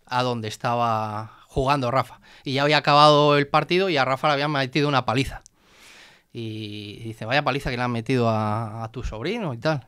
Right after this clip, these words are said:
Y entonces va a ver a Rafa y, y le ve y llega Rafa con la raqueta, el cordaje, todo roto. Dice: "¿Qué ha pasado?". Dice: "¿Pero no ves que tienes toda la raqueta rota, el cordaje?". Y le dice: "Sí, ya, pero como me habías dicho que no me quejase".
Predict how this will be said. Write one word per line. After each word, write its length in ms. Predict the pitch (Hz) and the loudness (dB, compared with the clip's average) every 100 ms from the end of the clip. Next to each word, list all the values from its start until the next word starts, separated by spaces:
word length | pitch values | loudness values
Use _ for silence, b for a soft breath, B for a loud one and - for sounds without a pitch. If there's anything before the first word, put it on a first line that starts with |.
| - | -12
Y 60 | 117 | -10
entonces 280 | 117 113 117 | -8 -6 -4
va 120 | 117 | -2
a 40 | |
ver 140 | 123 127 | -2 -2
a 80 | |
Rafa 400 | 131 135 196 202 208 | -2 -4 -6 -6 -6
y, 440 | 139 113 110 120 b b b b | -8 -8 -10 -14 b b b b
y 120 | 120 | -10
le 100 | 107 | -6
ve 220 | 110 185 190 | -4 -4 -6
y 260 | 131 107 | -8 -10
llega 240 | 117 120 117 | -8 -6 -4
Rafa 260 | 131 - | -6 -10
con 240 | - 113 107 | -10 -10 -8
la 240 | 104 104 | -10 -10
raqueta, 440 | 107 110 160 160 143 | -12 -6 -4 0 -2
el 80 | |
cordaje, 680 | - 117 139 147 165 196 - - | -2 -2 0 0 -4 -6 -12 -4
todo 240 | 151 120 | -2 0
roto. 300 | 120 180 - _ b b b b b b b b _ _ _ - | 0 -2 -6 _ b b b b b b b b _ _ _ -20
Dice: 580 | 113 110 - 110 104 | -16 -14 -12 -12 -10
"¿Qué 100 | 107 | -10
ha 40 | 117 | -10
pasado?". 380 | 101 180 214 123 | -6 -4 -4 -8
Dice: 400 | 117 117 110 110 | -10 -12 -12 -12
"¿Pero 180 | 110 | -12
no 80 | 110 | -8
ves 120 | 123 - | -8 -8
que 100 | 113 | -10
tienes 340 | 120 117 113 | -8 -8 -10
toda 280 | 113 110 110 | -10 -6 -6
la 320 | 107 107 107 | -6 -6 -6
raqueta 500 | 110 113 123 - 113 | -6 -6 -6 -6 -4
rota, 320 | 123 120 120 | -2 -4 -6
el 80 | 107 | -8
cordaje?". 460 | 113 110 - 143 - B B B B B - | -8 -8 -6 -8 -10 B B B B B -4
Y 120 | 127 | -2
le 60 | 117 | -2
dice: 240 | 113 110 | -4 -6
"Sí, 260 | - 180 180 | -2 0 4
ya, 280 | 185 196 | 4 4
pero 180 | 180 143 | 2 -2
como 260 | 135 127 127 | -2 -2 -2
me 80 | 117 | 0
habías 240 | 135 156 | 2 0
dicho 220 | 175 170 | -2 -4
que 120 | 151 | -2
no 100 | 139 156 | -2 -2
me 80 | |
quejase". 480 | 151 143 185 - 196 | -2 -2 0 0 0